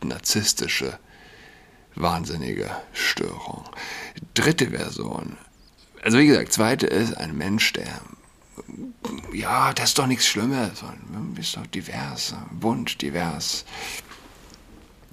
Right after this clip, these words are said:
Man setzt sozusagen noch einen drauf. Man meint es gut mit dem Zeitgeist, aber der Zeitgeist frisst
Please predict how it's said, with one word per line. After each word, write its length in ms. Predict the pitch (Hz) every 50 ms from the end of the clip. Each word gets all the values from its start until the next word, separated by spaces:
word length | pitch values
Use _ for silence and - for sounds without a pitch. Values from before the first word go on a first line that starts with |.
| - - - - - - - -
Man 160 | - 113 117 107
setzt 300 | 92 113 110 - - -
sozusagen 400 | 101 92 - - - 78 82 82
noch 160 | 82 - -
einen 200 | 65 80 80 82
drauf. 420 | - - - - - - - -
Man 120 | - 110 117
meint 280 | 131 151 180 190 180
es 160 | 170 - -
gut 360 | - 170 147 - - - - - - - - - - - - - - - - - - - - - - - - - - - - - - - - - - - -
mit 160 | - 92 87
dem 140 | 85 82 80
Zeitgeist, 720 | - - - - - - - - - - - - - - -
aber 100 | - -
der 140 | - -
Zeitgeist 1600 | - - - - - - - - - - - - - - - - - - - - - - - - - - - - - - - - - - - - -
frisst 580 | - - - - 87 - - - - - -